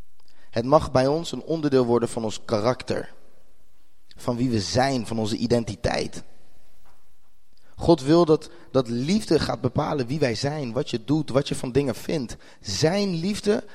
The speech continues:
gaat dieper dan alles wat er is. Als ik terugga naar onze grondtekst, Efeziërs drie vers zestien, dan staat daar, ehm,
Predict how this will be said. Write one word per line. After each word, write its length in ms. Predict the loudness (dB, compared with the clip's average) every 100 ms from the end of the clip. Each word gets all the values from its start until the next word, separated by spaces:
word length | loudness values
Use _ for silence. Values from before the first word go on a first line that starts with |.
| -14 -6
gaat 380 | 0 0 2
dieper 300 | 0 2 2
dan 200 | 2 2
alles 240 | 2 0 2
wat 160 | 2
er 120 | 2 0
is. 300 | -4 -8 -12 -16 -18 -18 -6
Als 140 | -2 0
ik 80 | 2
terugga 300 | 2 4 4
naar 120 | 4
onze 160 | 2
grondtekst, 640 | 0 0 0 0 -2 -6 -16 -12 -4
Efeziërs 440 | 2 2 2 0
drie 180 | -2 -2
vers 180 | 0 2
zestien, 320 | 2 2 0
dan 120 | -2
staat 320 | -2 0 2
daar, 320 | 4 4 2 -2 -14 -14 -14 -16 -16 -18 -18 -18 -16 -16 -16 -2
ehm, 540 | 4 6 6 4 0